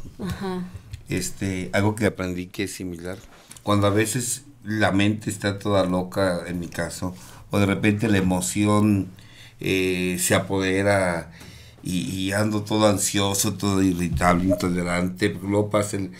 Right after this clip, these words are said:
Speaker 2: el exceso de trabajo, las situaciones, no sé.
Speaker 1: Ajá.
Speaker 2: Algo que yo aprendí, es algo similar a lo que tú hiciste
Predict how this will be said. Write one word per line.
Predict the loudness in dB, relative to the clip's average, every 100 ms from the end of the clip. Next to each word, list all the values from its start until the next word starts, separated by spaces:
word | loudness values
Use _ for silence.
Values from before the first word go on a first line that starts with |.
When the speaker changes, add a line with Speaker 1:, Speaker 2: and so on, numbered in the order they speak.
| -18 -8
Speaker 2:
el | -6
exceso | -2 -2 0
de | 0
trabajo, | 0 -2 0 -2 -2 -6 -6
las | -6 -8
situaciones, | -10 -10 -8 -6 -4 -2 0 0 -2
no | -4 -4
sé. | -2
Speaker 1:
Ajá. | -2 -4 -6 -6 -6 -6 -6 -6 -8 -12 -14 -14 -18 -18 -16 -14 -14 -16 -18 -20 -20 -20 -10 -8 8
Speaker 2:
Algo | 10 10 6
que | 8
yo | 8
aprendí, | 8 8 8 6
es | 4 4
algo | 6
similar | 4 2 2 2
a |
lo | 4
que | 4
tú | 4
hiciste | 0 0 -2 -2 -2 -2